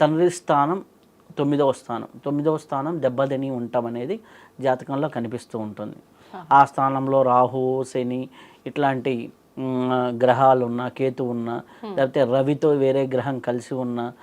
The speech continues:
Speaker 2: హ్మ్.
Speaker 1: ఆ, రవి నీచపడి ఉన్నా, వీటన్నిటికీ ఇండికేషన్స్, చాలా క్యాలిక్యులేషన్స్ ఉన్నాయి.
Speaker 2: హ్మ్.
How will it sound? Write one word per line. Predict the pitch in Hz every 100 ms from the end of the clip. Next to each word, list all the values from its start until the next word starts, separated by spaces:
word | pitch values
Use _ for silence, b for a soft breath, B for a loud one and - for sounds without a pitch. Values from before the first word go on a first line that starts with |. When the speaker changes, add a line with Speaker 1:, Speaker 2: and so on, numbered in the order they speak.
| B
Speaker 2:
హ్మ్. | 214 196
Speaker 1:
ఆ, | 151 151 143 135
రవి | 120 143 151
నీచపడి | 151 139 131 135 139
ఉన్నా, | 131 135
వీటన్నిటికీ | 147 147 143 143 151 156 165
ఇండికేషన్స్, | 160 151 143 151 131 156 160
చాలా | 143 143
క్యాలిక్యులేషన్స్ | 135 135 135 135 151 147 - 139 -
ఉన్నాయి. | 127 143 208 B B
Speaker 2:
హ్మ్. | 196